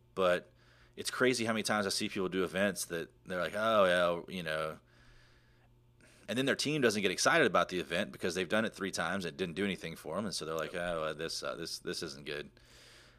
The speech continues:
Speaker 1: Uh, and then referral partners, uh, are the other, the other big ones. Like, you know, network with the senior adult ministers at churches in your,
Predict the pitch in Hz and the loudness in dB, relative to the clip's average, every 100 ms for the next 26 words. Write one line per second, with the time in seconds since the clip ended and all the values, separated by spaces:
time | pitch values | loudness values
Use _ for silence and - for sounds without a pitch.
0 | - 104 101 92 82 - - 113 113 104 | -6 0 2 2 -2 -6 -10 -6 -4 0
1 | 135 143 107 87 90 131 - - _ _ | 4 4 4 2 0 -10 -12 -14 _ _
2 | _ _ _ _ 101 95 - 98 92 98 | _ _ _ _ -10 -8 -6 -8 -8 -10
3 | 104 87 101 104 107 98 90 87 90 - | -10 -12 -14 -12 -10 -10 -10 -10 -12 -12
4 | 107 95 85 82 - 92 95 110 120 113 | -8 -6 -6 -10 -14 -4 -4 0 -2 -2
5 | 101 101 113 117 117 113 117 110 113 117 | -4 -2 -2 -2 -2 0 0 0 -6 -6
6 | - 104 95 - - 120 110 85 87 82 | -4 -4 -4 -6 -2 -2 -2 -6 -8 -8
7 | 82 | -8